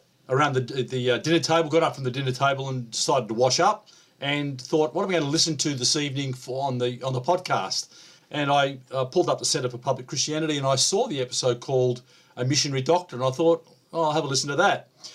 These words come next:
And I'm glad I did, 'cause, uh, thirty minutes later, I was walking away in tears and, uh, raced into my wife and I said, "I've gotta help this guy, we've gotta help this guy, and we've gotta help the Barbara May Foundation. They are doing such great work." So I got on the, to them the next morning,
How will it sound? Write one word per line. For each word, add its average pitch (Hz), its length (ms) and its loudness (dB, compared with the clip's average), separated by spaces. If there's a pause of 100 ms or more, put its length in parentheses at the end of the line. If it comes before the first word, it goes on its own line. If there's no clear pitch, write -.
(320)
And 151 80 -2
I'm 143 80 -2
glad 170 180 6
I 151 120 4
did, 135 320 2
'cause, 135 340 -2
uh, 135 140 4
thirty 151 280 2
minutes 139 300 -2
later, 143 240 2
I 123 400 2
was 117 260 -2
walking 127 300 -4
away 123 340 2
in 113 80 -4
tears 127 600 0 (500)
and, 117 340 -6
uh, 113 180 -2
raced 131 300 2
into 123 160 -2
my 117 120 2
wife 131 260 4
and 120 80 -6
I 113 40 -4
said, 120 300 -2 (140)
"I've 165 180 2
gotta 110 220 0
help 131 200 2
this 107 160 -4
guy, 110 220 -4
we've 143 240 4
gotta 151 200 2
help - 220 -2
this - 140 -4
guy, 107 320 -2 (340)
and 113 80 -8
we've 110 60 -6
gotta 120 160 0
help 123 180 2
the 113 80 -8
Barbara 113 320 0
May 120 160 2
Foundation. 101 680 -4
They - 180 0
are - 60 -2
doing 117 240 -6
such - 260 -6
great 110 300 -6
work." 110 400 -2 (540)
So 165 140 2
I 147 180 2
got 190 200 2
on 156 60 2
the, 131 180 -4
to - 120 -6
them 135 120 -4
the 131 60 -2
next 131 240 -2
morning, 175 340 2